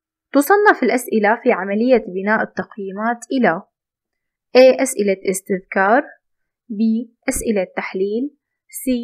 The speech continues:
أسئلة تطبيق، D: جميع الإجابات صحيحة. والجواب الصحيح هو D:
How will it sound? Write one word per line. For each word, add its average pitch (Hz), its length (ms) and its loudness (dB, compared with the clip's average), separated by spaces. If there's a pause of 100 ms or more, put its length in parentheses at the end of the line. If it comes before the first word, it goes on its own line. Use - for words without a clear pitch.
(400)
أسئلة 285 320 0
تطبيق، 254 580 -2 (760)
D: 269 460 0 (160)
جميع 285 320 2
الإجابات 208 580 0
صحيحة. - 680 -4 (420)
والجواب 302 400 8
الصحيح 294 640 -4
هو 269 100 6 (100)
D: 202 360 -6